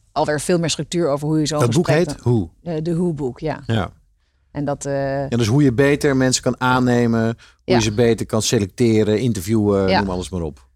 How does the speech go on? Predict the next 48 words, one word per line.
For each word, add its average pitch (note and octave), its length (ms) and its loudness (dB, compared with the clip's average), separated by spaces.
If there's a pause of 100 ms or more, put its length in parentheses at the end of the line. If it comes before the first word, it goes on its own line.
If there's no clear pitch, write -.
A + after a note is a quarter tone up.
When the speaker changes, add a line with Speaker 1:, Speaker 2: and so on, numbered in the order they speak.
Speaker 1:
Ja, - 120 -10
het, C3 200 -10
ik E3+ 120 -8
vond F#3 220 -6
het G#2 100 -6
echt E3+ 140 -6
een F3 80 -8
mega F3 280 -4 (140)
eye-opener. C3+ 400 -4
Omdat D3+ 160 -4
je, D3+ 60 -4
hoe D#3+ 120 -2
je E3+ 60 0
dus D#3+ 100 -4
een D#3+ 60 -6
gesprek D#3+ 340 -4
gaat - 160 -10
voeren E3+ 200 -4
waarbij D#3 300 0
je D3 100 -4 (360)
continu G3+ 360 0
dezelfde D#3 380 -2
vragen F3 360 0
stelt F#3 340 -4
over D3+ 240 -4
iemands C#3+ 200 -4
ervaringen. D#3 520 -4
Het D#3+ 80 -8
zijn D3 120 -4
dus C#3+ 100 -4
ook C3+ 80 -8
langere D#3+ 340 0
gesprekken, E3+ 380 -8
dus D3+ 100 -10
niet D3 120 -8
een D3 160 -8
uur, D3 120 -6
maar C3+ 140 -6
vaak, C3+ 280 -8
eh, C#3 100 -8
drie C#3+ 320 -6
uur C#3 220 -6
of C3 120 -10
vier D3+ 240 -6
uur, C#3 100 -8
afhankelijk C#3+ 420 -10
van D3 220 -6
hoe, D3+ 280 -8